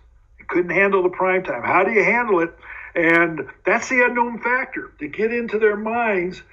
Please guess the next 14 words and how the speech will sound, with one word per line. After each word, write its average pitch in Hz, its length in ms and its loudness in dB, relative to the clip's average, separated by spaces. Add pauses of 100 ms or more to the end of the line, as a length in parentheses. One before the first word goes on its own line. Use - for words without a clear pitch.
(140)
and 170 140 -4
how 185 160 2
you 196 180 4
handle 214 320 0
it. - 120 -12 (460)
Uh, 165 260 -2 (100)
obviously, 202 400 2
Laura 196 580 2 (280)
has 180 220 -2
more 196 220 2
pressure 190 500 0
on 170 140 -2
her 156 140 -6
now 175 500 0